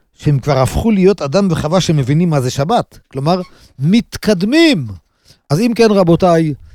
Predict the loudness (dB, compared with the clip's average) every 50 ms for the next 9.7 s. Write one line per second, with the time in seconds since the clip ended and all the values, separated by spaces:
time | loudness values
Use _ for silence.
0 | -20 _ -2 0 2 2 2 0 -6 -12 -18 -20 -20 _ _ _ _ -4 0 0
1 | 0 0 -2 -4 -4 -2 0 0 0 2 2 0 0 -2 -4 -8 -12 _ _ -4
2 | -2 -2 -2 -2 -4 -8 -6 -4 -2 -2 -2 -4 -4 -6 -6 -6 -4 -6 -4 -2
3 | -2 -2 -2 -2 -2 -4 -4 -6 -8 -14 -10 -8 -8 -6 -2 0 0 0 0 -2
4 | -6 -10 -10 -10 -8 -8 -8 -8 -10 -14 _ _ _ _ _ _ _ _ _ _
5 | _ _ _ _ _ _ _ _ _ _ _ _ _ _ _ _ _ _ -8 -4
6 | -2 0 0 0 -2 -4 -10 _ _ _ _ -14 -14 -12 -10 -8 -8 -8 -8 _
7 | -6 -4 -2 0 0 0 0 0 0 0 -2 -4 -4 -6 -4 -2 -2 -2 -2 -2
8 | -4 -4 -2 -2 -2 -2 -2 -6 -12 -14 -10 -8 -8 -8 -6 -6 -8 -8 -8 -6
9 | -4 -2 0 0 2 2 2 2 0 0 0 -2 -6 -10